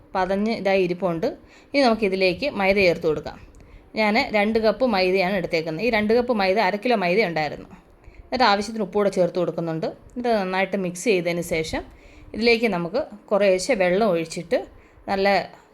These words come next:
ചപ്പാത്തി മാവ് പോലെ നമുക്ക് കുഴച്ചെടുക്കാം. പിന്നെ ഈ മൈദ ആയതുകൊണ്ട് ഒരുപാട് വെള്ളം ഒരുമിച്ച് ചേർക്കരുത്, കുറേശ്ശെ ചേർത്ത് വേണം കുഴച്ചെടുക്കാൻ. അപ്പോൾ അത് നന്നായിട്ടൊന്ന് കുഴച്ചെടുക്കട്ടെ.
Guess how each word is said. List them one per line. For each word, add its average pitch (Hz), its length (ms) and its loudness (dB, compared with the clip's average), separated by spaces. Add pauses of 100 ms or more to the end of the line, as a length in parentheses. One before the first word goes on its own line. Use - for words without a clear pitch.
(120)
ചപ്പാത്തി 208 400 0
മാവ് 190 200 2
പോലെ 190 180 6
നമുക്ക് 175 280 -4
കുഴച്ചെടുക്കാം. 165 500 0 (120)
പിന്നെ 233 180 -2 (120)
ഈ 233 40 0 (160)
മൈദ 208 220 2 (100)
ആയതുകൊണ്ട് 196 460 0
ഒരുപാട് 208 360 0
വെള്ളം 196 180 2
ഒരുമിച്ച് 208 320 -6
ചേർക്കരുത്, 175 420 -2 (400)
കുറേശ്ശെ 240 460 2
ചേർത്ത് 190 280 2
വേണം 226 200 -2
കുഴച്ചെടുക്കാൻ. 147 480 -2 (140)
അപ്പോൾ 254 160 -4
അത് 240 140 0
നന്നായിട്ടൊന്ന് 196 440 -2
കുഴച്ചെടുക്കട്ടെ. 147 520 -4